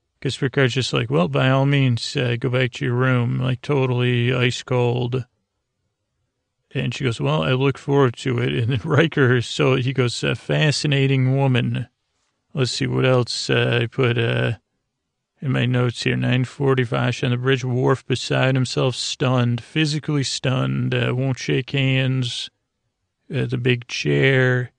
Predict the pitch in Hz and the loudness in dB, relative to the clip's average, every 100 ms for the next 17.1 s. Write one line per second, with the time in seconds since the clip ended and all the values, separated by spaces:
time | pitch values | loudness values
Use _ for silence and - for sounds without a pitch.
0 | _ _ _ _ _ 120 - 139 135 - | _ _ _ _ _ -6 0 2 2 2
1 | 143 131 143 131 123 135 135 120 - 151 | 0 2 2 0 2 4 2 0 -2 2
2 | 131 127 - 139 120 120 120 123 127 123 | 2 2 0 -2 0 -2 0 0 -2 -4
3 | - 139 123 139 135 - 135 123 139 139 | -6 -4 0 0 0 -2 -2 -2 -2 0
4 | 131 127 123 - - - _ _ _ _ | 0 0 -4 -8 -10 -16 _ _ _ _
5 | _ _ _ - 135 117 - 131 127 147 | _ _ _ -6 -4 -2 -2 -2 -2 0
6 | 123 120 117 131 135 - - 127 131 127 | 0 0 2 2 2 0 -6 -2 0 0
7 | 135 117 123 127 113 - 139 127 120 120 | 0 0 2 0 0 -2 0 2 2 2
8 | 123 120 120 123 135 135 - 139 127 127 | 0 0 -2 0 2 0 0 -4 -2 0
9 | 120 107 _ _ _ - 131 127 127 123 | -2 -6 _ _ _ -6 -2 0 2 2
10 | 123 127 113 131 110 - 135 131 - 139 | 0 -2 -2 -2 -2 -2 2 2 2 0
11 | 131 131 123 123 123 127 120 120 127 123 | 2 2 2 2 2 2 0 -2 -4 -8
12 | _ _ _ _ _ _ _ _ - 131 | _ _ _ _ _ _ _ _ -6 0
13 | 131 123 131 135 117 120 127 123 139 127 | 2 2 4 2 2 0 2 0 0 0
14 | 123 127 123 - 135 120 120 - 135 131 | 0 0 -2 -2 -4 -4 -4 0 2 4
15 | 127 127 127 123 139 180 135 127 117 131 | 4 4 2 -2 -6 -6 -2 -2 -2 -2
16 | 131 - - 151 147 139 127 - 135 127 | -2 -4 -4 0 0 0 -2 0 0 2
17 | 123 | 0